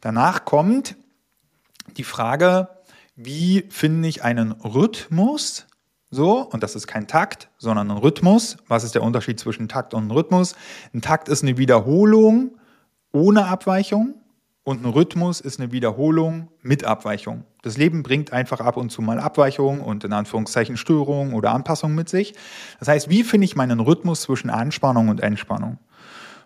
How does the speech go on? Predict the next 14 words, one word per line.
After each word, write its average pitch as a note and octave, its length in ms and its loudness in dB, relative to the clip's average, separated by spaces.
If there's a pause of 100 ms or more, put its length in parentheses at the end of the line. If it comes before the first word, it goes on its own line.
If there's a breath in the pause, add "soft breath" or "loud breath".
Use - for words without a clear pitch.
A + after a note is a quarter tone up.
So, G#2+ 320 0 (220 soft breath)
wenn A2+ 120 0
ich B2 120 -4
das F3+ 320 4
ausbalanciere, G3 1300 0
dann D3+ 720 0
merke C3 500 0
ich, E3+ 420 -2 (240)
ah, E3+ 220 2 (560)
dafür D#3+ 400 4
ist C#3+ 120 0
mein C#3+ 140 -2
Stresssystem C3+ 600 -4
gebaut. A#2+ 540 2